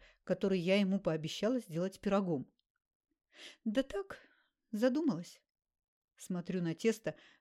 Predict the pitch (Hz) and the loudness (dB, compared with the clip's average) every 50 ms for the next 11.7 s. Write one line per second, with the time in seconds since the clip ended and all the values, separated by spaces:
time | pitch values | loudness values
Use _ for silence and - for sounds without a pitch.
0 | _ _ 180 180 208 226 226 226 196 214 247 214 226 233 311 339 285 190 160 165 | _ _ 0 2 4 4 6 4 4 4 4 4 4 4 6 6 6 4 4 0
1 | 180 180 185 175 165 175 175 170 185 202 208 269 269 247 165 - - _ _ _ | -2 0 0 0 0 -2 -2 -2 -2 0 0 2 2 2 0 0 -4 _ _ _
2 | _ _ _ _ _ _ - - - - - 262 277 247 220 220 220 - - 240 | _ _ _ _ _ _ -16 -12 -8 0 2 2 2 2 2 0 -2 -2 -2 0
3 | 214 226 233 240 226 226 226 202 160 - - - _ _ _ _ _ 180 175 220 | 2 4 4 4 4 4 2 2 2 0 -4 -10 _ _ _ _ _ 2 4 6
4 | 226 214 175 147 - - - 147 147 147 165 - _ _ _ _ _ _ _ _ | 6 6 4 2 -2 -4 -6 -6 -6 -8 -10 -12 _ _ _ _ _ _ _ _
5 | _ _ _ 220 202 226 240 - - 269 262 - _ - 160 151 139 139 147 151 | _ _ _ -4 -4 -4 -2 -2 -2 -2 -2 -4 _ -4 -4 -2 -4 -6 -8 -12
6 | 160 - _ _ - 277 320 262 240 226 233 277 269 240 196 156 139 - - _ | -14 -18 _ _ 0 0 2 2 0 0 2 4 4 4 4 2 -2 -8 -6 _
7 | 247 277 - - 277 294 320 311 320 330 320 302 262 240 226 240 240 214 254 277 | -2 -2 -2 0 2 4 6 6 6 6 6 6 6 6 6 4 4 4 4 2
8 | 226 185 214 240 240 233 - - 269 208 - - - - - _ _ _ _ _ | 4 4 4 4 4 2 2 2 2 2 0 0 -6 -14 -16 _ _ _ _ _
9 | _ _ _ _ _ _ - - - - - 185 - - - - 175 165 185 180 | _ _ _ _ _ _ 4 4 4 4 0 -4 -6 -4 0 0 2 4 4 4
10 | 170 165 170 180 190 208 180 156 151 170 170 175 - - 214 196 190 175 147 156 | 4 4 4 4 4 4 4 2 0 -2 -2 -4 -2 0 2 4 4 4 2 2
11 | 160 143 160 156 131 139 180 208 247 254 240 226 226 - | -2 -2 -4 -6 0 4 4 6 6 6 4 2 0 -4